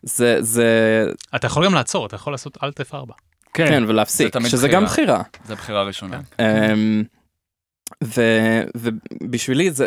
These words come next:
Speaker 1: זה כאילו, Unboxed, המשחקים שאנחנו רצינו ורוצים לייצר, אה, זה משחקים שהם גם כן פותחים את ה-, את הדבר הזה בראש שלך, זה כאילו, unbox your imagination.
Speaker 3: מהמם.
Speaker 1: כאילו, בואו ניתן לכם experience שגורם לכם לחשוב בצורה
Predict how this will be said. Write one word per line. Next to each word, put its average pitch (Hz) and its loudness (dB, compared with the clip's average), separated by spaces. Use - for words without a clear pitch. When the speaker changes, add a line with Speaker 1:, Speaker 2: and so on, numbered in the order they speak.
Speaker 1:
זה 120 -6
כאילו, 123 0
Unboxed, 156 2
המשחקים 120 -2
שאנחנו 123 0
רצינו 117 0
ורוצים 117 0
לייצר, 147 0
אה, 104 2
זה 110 -4
משחקים 131 0
שהם 110 0
גם 127 2
כן 120 0
פותחים - -2
את 113 -8
ה-, 98 -6
את - -10
הדבר 110 0
הזה 101 -2
בראש 101 -4
שלך, 117 -6
זה 107 -10
כאילו, 104 -6
unbox 117 0
your 104 -6
imagination. 98 -8
Speaker 3:
מהמם. 135 -4
Speaker 1:
כאילו, 107 -2
בואו 117 0
ניתן 120 -2
לכם 107 -4
experience 135 -2
שגורם 107 -2
לכם 110 -6
לחשוב 101 -6
בצורה 107 -8